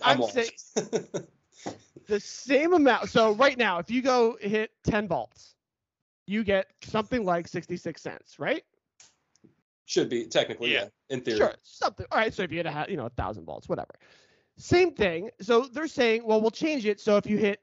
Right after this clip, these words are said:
Speaker 1: ten vaults, you always get the, the crypto out of those, but we're gonna change it down to, let's say, fifty cents." And I'm saying,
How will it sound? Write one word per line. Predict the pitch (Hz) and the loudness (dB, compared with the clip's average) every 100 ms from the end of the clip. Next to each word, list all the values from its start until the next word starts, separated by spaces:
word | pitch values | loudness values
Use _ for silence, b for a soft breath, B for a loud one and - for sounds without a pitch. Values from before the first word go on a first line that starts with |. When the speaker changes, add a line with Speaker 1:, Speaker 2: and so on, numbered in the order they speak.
| _ | _
Speaker 1:
ten | - 214 208 | -4 -2 2
vaults, | 190 180 185 - - - _ _ _ _ _ | 4 4 2 -4 -20 -20 _ _ _ _ _
you | 202 208 214 - | -2 2 2 2
always | 226 247 339 240 208 196 | 4 6 8 6 2 -2
get | 160 196 - _ _ | -6 -6 -8 _ _
the, | - 175 | -20 -16
the | 160 | -16
crypto | - 247 - 160 135 | -8 -8 -4 -4 -2
out | 143 139 | -6 -8
of | |
those, | 123 107 110 151 - _ _ _ - | -8 -8 -8 -10 -16 _ _ _ 0
but | 339 202 - | 2 2 0
we're | 247 | -6
gonna | 214 220 | -4 -4
change | 196 - 214 196 | -6 -8 -6 -6
it | - | -6
down | 190 185 | -6 -6
to, | 175 | -6
let's | 175 - | -8 -4
say, | 170 | -2
fifty | - 208 180 | 2 2 0
cents." | - 107 - _ - | -6 -10 -12 _ -6
And | 202 | 0
I'm | 294 349 | 0 0
saying, | - 202 165 151 170 | -2 0 0 -4 -10